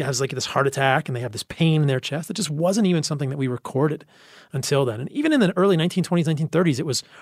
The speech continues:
rare as we were getting more and more medical knowledge and getting a sense of the heart and how it worked. And then over time, it just got to be more and more common. And so you're absolutely right, Steve.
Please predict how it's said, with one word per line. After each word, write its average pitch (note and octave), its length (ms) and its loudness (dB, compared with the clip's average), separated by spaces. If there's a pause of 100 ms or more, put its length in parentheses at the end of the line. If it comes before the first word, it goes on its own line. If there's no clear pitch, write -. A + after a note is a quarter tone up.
(140)
rare D#3+ 460 2 (280)
as C3 100 -4
we D3+ 80 2
were C#3+ 80 -2
getting C#3 220 0
more C3+ 180 2
and C#3+ 80 2
more C3+ 120 2
medical C3 280 0
knowledge B2 400 0
and A#2+ 60 -6
getting B2 160 -4
a - 40 -8
sense B2 220 -6
of C3 60 -6
the A2+ 60 -8
heart B2 300 0
and A2+ 80 -8
how A#2 140 -4
it C3 60 -6
worked. C3+ 360 -2
And C3 80 -2
then C3+ 160 0 (460)
over C3+ 180 -2
time, F#3+ 280 2
it C3 60 0
just - 120 -6
got C3+ 80 -2
to A2+ 60 -8
be C3 80 -6
more B2 500 2
and C3 180 -4
more B2+ 220 -2
common. D#3 420 0
And C3 200 -4
so F3 120 0
you're E3+ 220 0
absolutely F3+ 400 0
right, E3 240 0
Steve. C3+ 260 -6